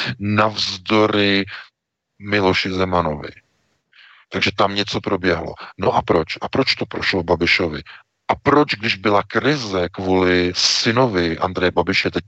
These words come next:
před, mm, dvěma měsíci nebo měsíc a půl, proč to prošlo a proč byl Andrej Babiš udržen u moci, eh, i když vlastně Andrej Babiš Miloše Zemanovi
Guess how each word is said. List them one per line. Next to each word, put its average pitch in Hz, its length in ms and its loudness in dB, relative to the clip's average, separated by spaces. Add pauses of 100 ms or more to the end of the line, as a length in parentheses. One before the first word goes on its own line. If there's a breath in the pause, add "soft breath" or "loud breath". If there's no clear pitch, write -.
před, - 240 -2 (160)
mm, 80 300 -12 (180)
dvěma 85 220 0
měsíci 85 500 -2
nebo 80 160 0
měsíc 78 340 -2
a - 40 0
půl, 120 300 4 (1600 loud breath)
proč - 360 2 (340)
to 117 100 2 (100)
prošlo - 440 2
a 95 40 2
proč - 340 -2
byl 95 420 0
Andrej 98 340 -2
Babiš 98 360 0
udržen 104 520 0
u 123 140 -6
moci, 92 640 0
eh, - 680 -14 (380)
i 131 80 0
když 107 600 0 (100)
vlastně 92 880 0 (200)
Andrej 95 300 0
Babiš 87 520 2
Miloše 90 360 -2
Zemanovi 90 500 2